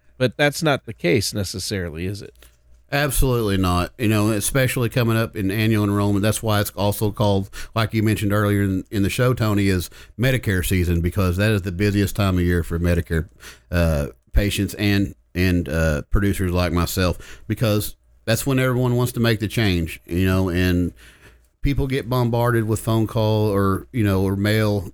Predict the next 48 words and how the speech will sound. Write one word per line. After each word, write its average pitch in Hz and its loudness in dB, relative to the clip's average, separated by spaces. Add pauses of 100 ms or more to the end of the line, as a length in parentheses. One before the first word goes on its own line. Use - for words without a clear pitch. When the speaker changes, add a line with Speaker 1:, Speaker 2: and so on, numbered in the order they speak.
Speaker 2:
uh, 95 2
to 101 -4
get 104 0
them 98 0
to 90 -4
switch. 104 -2
But 104 -2 (380)
really, 156 0
if 127 -6
you, 131 0
if - -4
you 120 0
feel 156 2
like 147 -2
you 120 0
need 120 2
a 110 -2
change, 110 0
you 101 -4
just 107 -2
need 107 2
to, 90 -6 (160)
to, 113 -4 (200)
to 113 -4
give 113 0
us 113 0
a - -4
call 110 0
or 95 -6
come 123 0
in 117 2
and 104 0
see 104 0
me, 101 0 (400)
and 98 0
we 110 2
can 110 0
review 98 2
everything. 117 0
And, 101 -2
and 107 -2
maybe 131 0
the 135 -2
plan 135 0
you 131 0
have 127 0
is 110 -2
perfect, - -2